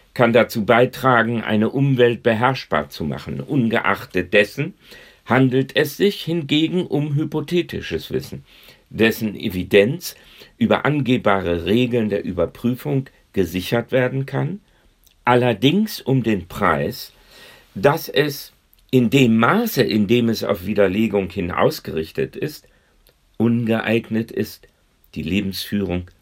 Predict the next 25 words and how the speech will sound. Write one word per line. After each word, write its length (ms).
mit 220
einer 220
Idee 420
der 180
Stimmigkeit 920
zu 180
versehen. 440
Auf 180
die 180
Idee 320
der 180
Schicksalhaftigkeit 1160
befragt, 580
kann 200
das 280
Wissen 380
gleichsam 560
nur 220
mit 200
den 180
Schultern 480
zucken. 480
Mit 200
anderen 380
Worten, 380